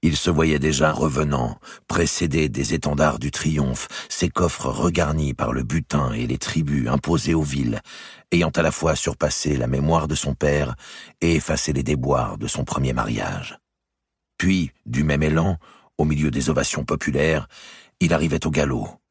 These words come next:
prince vainqueur et héros de bataille, pour accueillir sa nouvelle épouse et la conduire à l'autel et au sacre.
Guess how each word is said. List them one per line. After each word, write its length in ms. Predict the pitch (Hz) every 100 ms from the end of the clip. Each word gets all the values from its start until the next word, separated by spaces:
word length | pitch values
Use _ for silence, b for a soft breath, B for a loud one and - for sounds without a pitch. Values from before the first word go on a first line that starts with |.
| _ -
prince 360 | - 90 - -
vainqueur 600 | 82 - 76 58 52 52
et 200 | 65 78
héros 280 | 78 76
de 80 | 69
bataille, 480 | - - 76 73 73 - B B B -
pour 160 | 73
accueillir 420 | 82 - 85 82 -
sa 140 | 76
nouvelle 260 | 76 76 76
épouse 460 | - 64 53 -
et 60 | -
la 100 | -
conduire 400 | - 64 58 -
à 60 |
l'autel 560 | 62 62 - 58 57 58 b b b
et 80 | -
au 120 | 65
sacre. 640 | - - - - - -